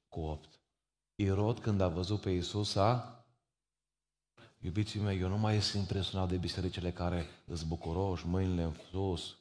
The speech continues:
predicatorii bucuroși, Frații, frate păstor, ce mă bucur că ai venit până la noi.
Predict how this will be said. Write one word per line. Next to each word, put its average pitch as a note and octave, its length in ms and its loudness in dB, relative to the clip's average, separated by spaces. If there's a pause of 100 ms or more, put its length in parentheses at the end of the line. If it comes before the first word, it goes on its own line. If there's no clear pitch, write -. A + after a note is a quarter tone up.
(120)
predicatorii F2+ 720 0
bucuroși, F2 800 -4 (480)
Frații, A2+ 460 0 (200)
frate A#2 480 -6
păstor, G#2+ 460 -4
ce A2 160 -6
mă G#2 100 2
bucur G#2 280 0
că - 80 0
ai G2 80 4
venit G2 280 2
până F2+ 140 4
la F2+ 80 2
noi. F2+ 400 0